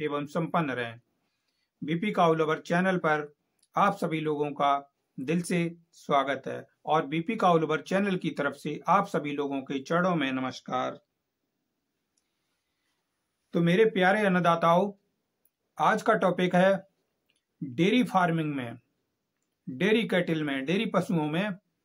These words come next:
थनैला रोग, mastitis। इस समस्या ने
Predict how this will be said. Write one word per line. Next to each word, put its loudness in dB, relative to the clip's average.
थनैला 2
रोग, -6
mastitis। -2
इस -2
समस्या 2
ने -2